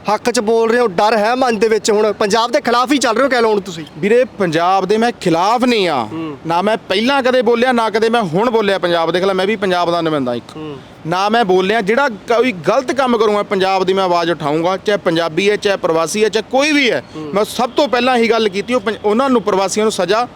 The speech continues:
Speaker 2: ਫਾਂਸੀ ਦੀ ਹੋਣੀ ਚਾਹੀਦੀ। ਬੋਲਿਆ ਕਿ ਨਹੀਂ ਬੋਲਿਆ ਤੁਹਾਡੇ ਸਾਹਮਣੇ?
Speaker 1: ਹੂੰ, ਹੂੰ।
Speaker 2: ਇਹੀ ਕੰਮ ਹੈ, ਜਿਹੜਾ ਕੋਈ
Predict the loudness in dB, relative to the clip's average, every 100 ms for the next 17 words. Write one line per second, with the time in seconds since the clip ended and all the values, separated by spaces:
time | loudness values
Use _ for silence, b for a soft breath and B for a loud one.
0 | -6 -2 0 0 2 2 2 0 0 0
1 | 2 0 0 0 0 2 2 0 0 -2
2 | -2 -4 -6 -14 -14 -10 -2 2 2 2
3 | -2 0 0 0 0 -2